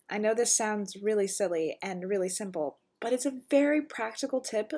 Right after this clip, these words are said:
that a lot of people ignore in adulting life. So I love using Excel.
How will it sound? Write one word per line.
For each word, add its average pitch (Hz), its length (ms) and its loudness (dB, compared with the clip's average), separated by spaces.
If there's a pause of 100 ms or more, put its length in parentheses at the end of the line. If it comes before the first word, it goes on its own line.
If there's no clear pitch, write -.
that 220 100 -4
a 208 60 2
lot 202 340 0
of 226 100 -6
people 208 300 -6
ignore 185 440 -2
in 170 300 -8 (140)
adulting 185 500 -4
life. - 440 -6 (580)
So 190 440 0
I 294 140 2
love 370 220 6
using 302 260 4
Excel. 220 480 -2